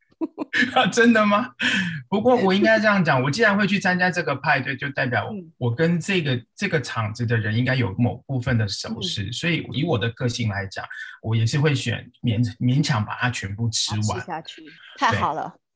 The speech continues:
Speaker 2: 那你跟满认法师的答案是一样，那我来公布答案。答案就是你们的形是属于“皆大欢喜”管理型。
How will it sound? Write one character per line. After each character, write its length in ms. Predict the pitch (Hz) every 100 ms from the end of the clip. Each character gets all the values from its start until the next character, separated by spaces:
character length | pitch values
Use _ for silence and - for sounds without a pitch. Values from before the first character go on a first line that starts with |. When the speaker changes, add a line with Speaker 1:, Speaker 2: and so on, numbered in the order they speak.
| _ _ -
Speaker 2:
那 160 | 254
你 160 | 269 202
跟 140 | 214
满 160 | 226 180
认 140 | 214
法 160 | 202 156
师 80 | -
的 80 | 175
答 160 | 151
案 160 | 160 165
是 160 | -
一 100 | 165
样， 180 | 175 143
那 120 | 170
我 100 | 170
来 100 | 151 156
公 240 | - 403
布 180 | 480 453
答 120 | 262
案。 340 | 269 339 226 214 - - -
答 140 | 226
案 180 | 226 285
就 160 | 294 277
是 160 | -
你 80 | 247
们 320 | 226 - -
的 160 | - 208 190 - _
形 300 | 202 202 240
是 240 | 262 330 294
属 140 | 226
于 140 | 202 214
“皆 360 | - 349 381
大 360 | 392 392 320 262
欢 340 | 262 339 359
喜” 320 | 349 - 208 175
管 340 | 220 208 277
理 160 | 262 175
型。 720 | - 190 170 180 185 208